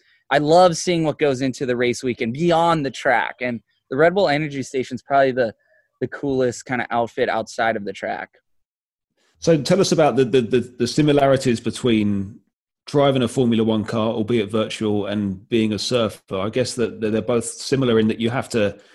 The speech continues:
Speaker 2: sort of push it as far as you can, but try not to cross the line.
Speaker 1: Yeah, no, I think, um, there's a lot of similarities between Formula One and, um, big wave surfing. That being said, I don't know exactly what it's like, but from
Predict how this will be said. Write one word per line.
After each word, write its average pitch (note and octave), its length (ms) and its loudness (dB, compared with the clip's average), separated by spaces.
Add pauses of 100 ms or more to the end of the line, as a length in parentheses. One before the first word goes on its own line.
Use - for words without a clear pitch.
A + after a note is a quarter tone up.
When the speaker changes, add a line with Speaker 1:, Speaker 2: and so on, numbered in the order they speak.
(160)
Speaker 2:
sort - 200 -10
of A3 100 -8
push E3 220 2
it D3 120 -2
as C3+ 120 -4
far D#3 400 4
as C#3+ 160 2
you C3+ 100 0
can, C#3 420 0
but C3+ 320 -2 (280)
try C3+ 260 0
not C#3 240 0
to C3 60 -6
cross - 280 -2
the B2+ 80 -4
line. B2+ 340 -2 (920)
Speaker 1:
Yeah, G#3+ 160 4
no, F3+ 320 4
I F3+ 140 4
think, G3+ 420 -4
um, F3 240 0
there's E3 160 0
a F3 40 2
lot D#3+ 280 2
of F3 60 0
similarities C#3 640 2
between C3 560 -4 (160)
Formula C#3+ 340 0
One B2+ 400 0 (100)
and, A#2+ 600 -2 (100)
um, A2 380 -4
big C#3+ 120 0
wave C#3 200 4
surfing. F#3+ 500 -2 (220)
That D#3+ 180 2
being D#3+ 180 0
said, D3+ 220 2
I C#3 100 6
don't D3+ 220 2
know C#3+ 140 4
exactly C#3+ 480 2
what F3 160 4
it's F3 160 -4
like, F3+ 280 2
but D3 320 2
from C#3 440 -2